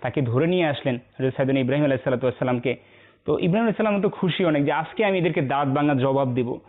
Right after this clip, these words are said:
এরা এতদিন আমাকে শুধু বলতো এই বিষয়গুলো যে তাদের এটাই ভাগ্যদাতা, তারা এটাই তাদেরকে রিজিকদাতা মনে করে থাকে। তো যখন তাকে নিয়ে আসা হলো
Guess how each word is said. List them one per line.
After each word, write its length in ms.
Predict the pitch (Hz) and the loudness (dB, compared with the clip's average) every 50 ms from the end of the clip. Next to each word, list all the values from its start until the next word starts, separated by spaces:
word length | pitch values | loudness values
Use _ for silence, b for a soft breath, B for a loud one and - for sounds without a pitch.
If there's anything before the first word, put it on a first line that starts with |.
| b b b b b | b b b b b
এরা 240 | - - 165 156 180 | -4 -2 0 0 0
এতদিন 460 | 190 170 160 - 175 165 208 220 233 | 0 0 0 0 0 2 2 2 0
আমাকে 400 | 165 151 156 165 160 - 196 190 | 0 0 0 0 0 0 -2 -2
শুধু 240 | - - 185 190 185 | 0 0 0 0 2
বলতো 520 | 147 139 151 170 175 170 - 165 131 120 | 2 2 2 2 2 2 2 2 2 2
এই 100 | 131 147 | 2 2
বিষয়গুলো 640 | 135 139 147 - - 190 185 156 147 135 120 113 110 b b b b b | 0 0 -2 0 0 0 2 2 2 2 2 0 -2 b b b b b
যে 120 | 135 135 127 | -4 -2 -2
তাদের 240 | - 143 139 143 | 0 0 0 0
এটাই 460 | 156 - - 156 - 175 160 190 202 196 | 0 0 -4 -6 -6 -2 0 0 0 2
ভাগ্যদাতা, 580 | 139 131 139 135 147 156 147 151 139 131 143 | 0 0 0 0 0 0 0 0 0 0 0
তারা 240 | 123 156 147 156 160 | 0 0 0 0 0
এটাই 380 | - 170 175 160 208 208 190 190 | 0 -2 -2 0 0 0 0 0
তাদেরকে 380 | 190 190 170 160 175 170 175 | 0 0 0 0 2 2 2
রিজিকদাতা 440 | 156 156 160 180 175 160 185 175 190 | 2 2 2 2 2 0 0 0 2
মনে 240 | 160 151 156 170 165 | 2 2 2 0 0
করে 200 | 160 175 156 156 | 0 0 0 0
থাকে। 320 | - 156 139 - 135 117 - B B B B B B - | 0 -2 -2 0 -2 -4 -4 B B B B B B 0
তো 100 | 143 127 | 0 2
যখন 500 | 131 143 131 - - 160 143 131 131 131 - | 2 0 0 0 0 0 0 0 -2 -4 -6
তাকে 220 | 139 131 - 160 | -8 -4 -2 0
নিয়ে 280 | 139 131 135 156 180 190 | 2 2 2 2 2 2
আসা 240 | 185 160 - 185 | 0 0 0 0
হলো 240 | 175 160 143 131 123 | 2 2 2 2 0